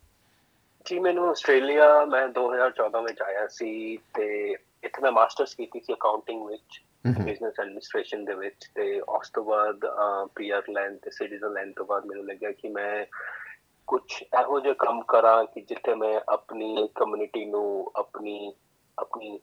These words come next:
Speaker 1: ਇੱਕ ਪਹਿਚਾਣ ਬਣਾਵਾਂ, ਅਹ, ਆਸਟ੍ਰੇਲੀਆ ਦੇ ਵਿੱਚ,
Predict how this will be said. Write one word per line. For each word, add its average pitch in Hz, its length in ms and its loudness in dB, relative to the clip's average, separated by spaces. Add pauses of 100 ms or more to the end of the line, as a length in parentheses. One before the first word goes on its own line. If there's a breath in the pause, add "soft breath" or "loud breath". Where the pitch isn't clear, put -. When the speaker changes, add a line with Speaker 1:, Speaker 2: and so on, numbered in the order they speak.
Speaker 1:
ਇੱਕ - 240 -10
ਪਹਿਚਾਣ 113 500 4
ਬਣਾਵਾਂ, 92 500 0
ਅਹ, - 340 -4
ਆਸਟ੍ਰੇਲੀਆ 98 600 0
ਦੇ 95 140 -4
ਵਿੱਚ, 92 420 -6